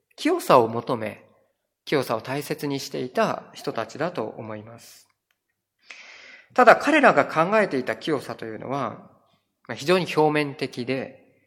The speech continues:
一面的であったと思います。旧約聖書に本当に教えられている父なる神の清さに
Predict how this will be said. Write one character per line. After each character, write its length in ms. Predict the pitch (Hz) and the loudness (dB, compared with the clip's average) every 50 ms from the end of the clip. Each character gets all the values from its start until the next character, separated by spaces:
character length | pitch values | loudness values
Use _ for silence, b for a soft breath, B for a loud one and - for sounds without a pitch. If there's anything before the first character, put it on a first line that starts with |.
| _ _ _ _ _ _ _ _ - | _ _ _ _ _ _ _ _ -18
一 200 | - - - 131 | -14 -10 -4 -2
面 180 | 127 123 117 | -2 -2 -2
的 180 | 117 127 - 127 | -4 -10 -10 -6
で 80 | 120 117 | -6 -6
あ 40 | 113 | -6
っ 120 | 110 - - | -6 -8 -10
た 120 | 190 190 | -10 -6
と 260 | - 131 107 92 - - | -6 -6 -6 -6 -10 -14
思 140 | 117 113 | -12 -12
い 100 | 110 104 | -12 -12
ま 140 | 107 110 110 | -14 -16 -18
す。 260 | 104 - - - _ _ _ _ _ _ _ _ _ _ _ _ _ _ b b b b b b b b b b b b b b b b b _ _ _ _ _ - | -20 -20 -20 -20 _ _ _ _ _ _ _ _ _ _ _ _ _ _ b b b b b b b b b b b b b b b b b _ _ _ _ _ 4
旧 80 | - 180 | 8 8
約 140 | 170 - | 8 8
聖 120 | - 185 175 | 8 4 4
書 100 | - 170 | 4 2
に 80 | 139 | 0
本 160 | 127 180 196 190 | 2 -2 -2 -2
当 200 | - - 220 220 | 0 2 2 4
に 80 | 220 | 4
教 80 | 202 170 165 - 185 | 4 2 2 2 2
え 80 | 180 175 | 2 4
ら 120 | 170 165 | 4 2
れ 120 | 160 165 160 | 2 0 -2
て 160 | 165 156 147 | -2 -4 -4
い 80 | 151 165 | -4 -2
る 600 | 196 175 139 113 107 - - - - - - - | -2 -2 -2 -2 -4 -6 -10 -16 -20 -20 -20 -16
父 240 | - - - - 277 | -12 -12 -8 -4 0
な 120 | 294 294 262 | 2 2 2
る 100 | 175 - | 2 0
神 300 | - 196 175 156 127 120 | 0 -2 -2 -2 -2 -2
の 320 | 156 180 170 123 107 - - - _ _ _ _ _ _ _ _ _ _ _ _ _ _ _ _ _ | -2 -2 -2 -4 -6 -8 -14 -20 _ _ _ _ _ _ _ _ _ _ _ _ _ _ _ _ _
清 240 | - - 147 135 117 | -6 -2 0 0 -2
さ 180 | 110 - 117 98 | -2 -6 -6 -6
に 300 | 107 139 165 156 120 90 | -4 -4 -6 -6 -6 -8